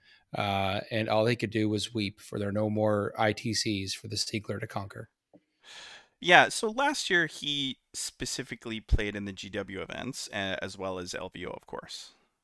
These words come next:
Speaker 2: which he
Speaker 1: Yeah.
Speaker 2: won, which, uh, got him his second win. So, uh, is he only wanting to play in the large, like, super, super majors? Uh, I noticed that he didn't play in the W T C Singles Championship. I know Team America generally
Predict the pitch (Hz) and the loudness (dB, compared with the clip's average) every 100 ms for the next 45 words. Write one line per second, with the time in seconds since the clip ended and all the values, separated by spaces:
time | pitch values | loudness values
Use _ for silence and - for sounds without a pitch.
0 | _ - 95 131 98 - - - _ _ | _ -14 -2 2 2 0 -14 -18 _ _
1 | - 90 87 - - - 85 87 - 90 | -12 -10 -6 -6 -8 -12 -10 -10 -4 -4
2 | 87 92 90 87 - - - - - - | -4 -8 -10 -10 -10 -10 -12 -14 -14 -12
3 | - - - 139 123 - _ _ - - | -10 -2 6 8 6 2 _ _ -20 -20
4 | _ _ - 117 110 110 160 127 113 110 | _ _ -2 2 4 4 0 -4 -4 -4
5 | 101 107 107 104 92 87 87 95 123 143 | 0 0 0 0 -4 -6 -4 -2 -2 -2
6 | 160 - 156 160 160 151 151 147 143 147 | -6 -2 0 0 -2 -4 -4 -4 0 2
7 | 156 135 104 - 120 - 117 120 - - | 2 -2 -8 -6 -8 -6 -6 -6 -8 -10
8 | 123 135 135 139 147 151 165 - - - | -8 -8 -8 -8 -8 -8 -8 -8 -10 -10
9 | - 101 98 95 95 92 95 - 107 110 | -10 -6 -4 -4 -6 -6 -8 -4 0 2
10 | 117 - 110 107 107 107 104 107 104 104 | 2 -2 -2 0 0 -2 0 2 2 -2
11 | 101 98 101 95 98 - - - 98 95 | -4 -6 -6 -8 -8 -10 -10 -12 -10 -8
12 | - 113 151 - 87 - - - 80 - | -6 -6 -4 -6 -8 -10 -10 -10 -12 -12
13 | - - - 104 107 104 123 107 101 101 | -12 -10 -6 -2 -2 -2 -2 -2 0 0
14 | 98 92 95 92 90 | -2 -8 -8 -8 -10